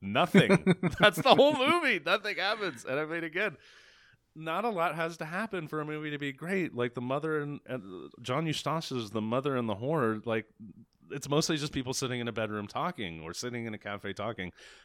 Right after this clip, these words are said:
Speaker 1: but it's fascinating.
Speaker 2: Uh-huh.
Speaker 1: It's fascinating because it's rich and the characters are rich and it, it's interesting what they're talking about and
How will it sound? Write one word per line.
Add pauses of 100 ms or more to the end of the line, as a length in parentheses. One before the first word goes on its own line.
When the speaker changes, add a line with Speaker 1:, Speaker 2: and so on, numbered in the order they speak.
(100)
Speaker 1:
but
it's
fascinating.
Speaker 2:
Uh-huh. (340)
Speaker 1:
It's
fascinating
because
it's
rich
and
the
characters
are
rich
and
it,
it's
interesting
what
they're
talking
about
and